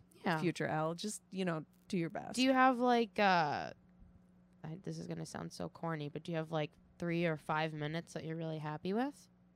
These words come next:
Speaker 2: Oh, totally. Yeah.
Speaker 1: Yeah.
Speaker 2: I'm, like,
Speaker 1: What's
Speaker 2: I
Speaker 1: the
Speaker 2: mean,
Speaker 1: next level for you?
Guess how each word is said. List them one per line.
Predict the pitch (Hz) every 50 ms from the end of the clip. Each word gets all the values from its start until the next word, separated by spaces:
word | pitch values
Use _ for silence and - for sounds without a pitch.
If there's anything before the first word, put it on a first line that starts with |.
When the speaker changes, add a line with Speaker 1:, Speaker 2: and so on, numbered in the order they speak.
| _ - - -
Speaker 2:
Oh, | 233 220 208 196 185 175
totally. | 180 - 180 175 165 165 156 120 113
Yeah. | 143 170 165 160
Speaker 1:
Yeah. | 190 233 202 175
Speaker 2:
I'm, | 180 190 202
like, | 208 214 208 196 - - -
Speaker 1:
What's | - 208 - -
Speaker 2:
I | 214
Speaker 1:
the | 214
Speaker 2:
mean, | 226 226
Speaker 1:
next | 214 214 185 - - -
level | 175 160 165 151 156 90 87 -
for | - - - -
you? | 78 71 65 - 196